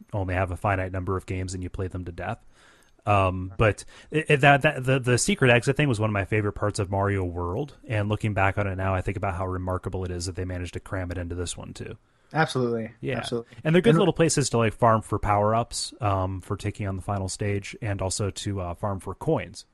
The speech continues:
Speaker 1: too, which is nice.
Speaker 2: Right, and, and just, uh, taking a moment to talk about coins in this game. It, they, they handle them more, you know, in kind of an interesting way, in a way that I haven't seen in other, other Mario games.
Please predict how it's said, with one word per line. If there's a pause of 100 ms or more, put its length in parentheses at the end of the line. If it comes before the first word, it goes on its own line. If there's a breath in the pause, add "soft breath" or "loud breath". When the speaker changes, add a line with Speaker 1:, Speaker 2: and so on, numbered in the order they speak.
Speaker 1:
too,
which
is
nice. (540)
Speaker 2:
Right,
and,
and
just,
uh, (460)
taking
a
moment
to
talk
about
coins
in
this
game. (100)
It,
they,
they
handle
them
more,
you
know,
in
kind
of
an
interesting
way, (200)
in
a
way
that
I
haven't
seen
in
other, (100)
other
Mario
games.